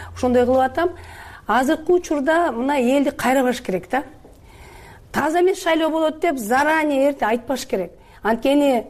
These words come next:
айылдагы элдер бүгүн ишенип атышат. Таза шайлоо болот.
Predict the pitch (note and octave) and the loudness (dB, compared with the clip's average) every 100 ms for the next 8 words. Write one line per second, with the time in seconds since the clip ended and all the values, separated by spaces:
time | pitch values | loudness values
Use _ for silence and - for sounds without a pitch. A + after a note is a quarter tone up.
0 | - A3 C#4 C#4+ D4 C#4 C4+ C4 F4+ - | -2 2 2 2 2 2 2 2 0 -2
1 | - B3 A#3+ A#3+ D4 D4 D4 F#3+ - - | -4 0 0 2 2 2 0 -4 -6 -16
2 | - - - - - - C4+ D4 D4+ C#4 | -20 -20 -20 -20 -18 -4 -2 0 0 2
3 | B3 A#3+ A#3 B3+ - | 4 4 4 2 0